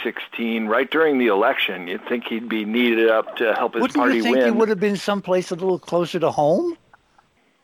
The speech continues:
Speaker 1: Right, yeah. Why would he have to go down there? Rumors that, uh, B-, uh, Barack Obama, right towards the end of his term, was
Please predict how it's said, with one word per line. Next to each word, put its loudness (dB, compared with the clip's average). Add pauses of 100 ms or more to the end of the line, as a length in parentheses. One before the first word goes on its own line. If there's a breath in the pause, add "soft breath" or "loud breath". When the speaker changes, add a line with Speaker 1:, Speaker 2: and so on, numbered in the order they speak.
(640 loud breath)
Speaker 1:
Right, 4
yeah. 4
Why 4
would 4
he 6
have 2
to -2
go 4
down 4
there? 2 (380 loud breath)
Rumors 2
that, 4
uh, 6 (340)
B-, -16 (280)
uh, 2
Barack 2
Obama, 2
right 2
towards 2
the 0
end 2
of 0
his 2
term, -2
was 2